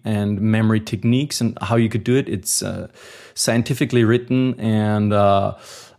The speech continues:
um, science-based, basically, uh, neuroscience-based, on how you would, um, how you can improve your learning with counterintuitive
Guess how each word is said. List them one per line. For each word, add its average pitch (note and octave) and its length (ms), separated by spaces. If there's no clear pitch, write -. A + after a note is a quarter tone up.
um, E2+ 680
science-based, B2 720
basically, A#2+ 680
uh, G2+ 340
neuroscience-based, G#2+ 1040
on A2 100
how G#2+ 300
you A2 220
would, G#2 320
um, G2+ 580
how - 200
you A#2 140
can G2 680
improve B2+ 460
your A2+ 160
learning G2+ 680
with A2 360
counterintuitive A#2 1400